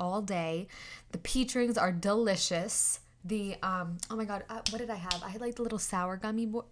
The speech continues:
sour, like, basically kinda like Sour Patch. Those are so good as well.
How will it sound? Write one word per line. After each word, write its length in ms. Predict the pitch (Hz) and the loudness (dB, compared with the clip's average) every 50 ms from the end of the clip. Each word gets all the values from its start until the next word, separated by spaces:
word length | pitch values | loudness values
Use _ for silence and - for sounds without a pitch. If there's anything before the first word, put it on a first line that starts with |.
| - 202 196 | -10 -8 -6
sour, 580 | - - - 196 185 185 185 190 196 202 208 - - - - - - | -6 -6 -4 -4 -4 -4 -4 -4 -4 -4 -6 -8 -10 -14 -16 -10 -4
like, 220 | - 247 254 214 | -4 -4 -2 0
basically 360 | 214 240 233 170 202 208 - 185 | 2 2 2 0 -2 -8 -8 -6
kinda 200 | - 190 185 175 | -6 -4 -4 -4
like 160 | 165 165 165 | -4 -6 -6
Sour 280 | - - 175 165 160 | -8 -6 -6 -6 -6
Patch. 340 | 165 - - 165 170 170 - | -6 -8 -8 -10 -8 -10 -8
Those 260 | 196 185 196 208 214 | -6 -2 -2 0 0
are 80 | 220 214 | 0 0
so 440 | 175 - - - - 190 185 185 180 | 0 -2 -2 -2 -2 0 0 -2 -2
good 260 | 175 175 175 170 165 | -2 -4 -4 -2 -2
as 180 | 170 170 165 170 | -2 -2 -4 -4
well. 280 | 85 - - - - | -4 -4 -6 -6 -8